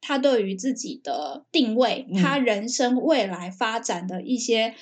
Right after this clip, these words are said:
Speaker 1: 期待跟向往上面，他是有挣扎的，有纠结的。那这个部分是不是也可以让女主角有所共鸣，以及让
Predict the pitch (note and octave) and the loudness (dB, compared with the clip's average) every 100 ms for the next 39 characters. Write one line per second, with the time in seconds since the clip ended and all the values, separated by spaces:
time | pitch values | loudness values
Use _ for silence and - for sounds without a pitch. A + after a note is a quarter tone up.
0 | - - G#3+ A#3+ A#3+ A3+ A3+ B3+ C#4 F#3+ | -4 -2 0 0 0 0 -2 -2 -2 -2
1 | F3+ - - A#3 A3+ A3 C4 C4+ B3 A3+ | -6 -8 -4 -2 -2 -2 -2 0 -2 -2
2 | G3 G#3 - - - - A3+ G3+ A3 A#3+ | -6 -8 -10 -10 -12 -6 -4 -2 0 0
3 | A#3+ - - - - - G4+ G4+ E4+ C4+ | 0 -6 -10 -16 -18 -4 -2 2 2 2
4 | D#4 D4+ C#4 D#4+ C4 C4+ E3 - A3+ F#3+ | 2 2 2 0 -2 0 -2 -2 -2 0
5 | A#3 G#3+ F#3 F#3 G#3 A3+ F#3+ - - A#3+ | -2 -4 -4 -4 -2 -2 -2 -6 -2 -2
6 | C4 B3+ A3 C#4+ A3 F#3+ F3+ F3+ G3+ G#3 | 2 0 2 2 2 -2 -4 -4 -2 0
7 | B3+ B3 | 0 -2